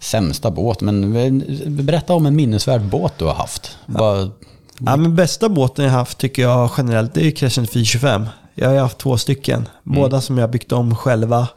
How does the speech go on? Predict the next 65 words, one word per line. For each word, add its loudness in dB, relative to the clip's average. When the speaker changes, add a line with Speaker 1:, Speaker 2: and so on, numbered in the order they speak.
Speaker 2:
Eh, 0
och, -6
eh, 2
Speaker 1:
Gjorde 0
inte 0
du 2
en 4
grej 2
på -6
din 2
YouTube-kanal 0
om -4
den? -4
Speaker 2:
Jag 2
har 4
gjort 2
en 2
som 0
heter 0
Vi 2
bygger 2
en 0
fiskebåt, 0
när -2
Speaker 1:
Ja. 4
Speaker 2:
jag 2
visar 0
hur 2
man 2
renoverar 2
den 0
lite 0
enkelt. -2
Speaker 1:
Ja, 0
men 2
det 0
Speaker 2:
Och -2
Speaker 1:
kan 0
ju 0
vara 0
bra 0
för -2
er 2
att -2
kika -2
på -4
om 0
ni -2
lyssnar -4
på -6
det -4
här -4
då. -2
Speaker 2:
Det 4
som 2
jag 2
tycker 0
är 4
så 2
bra 2
med 0
den, 2
det 2
är 2
att -6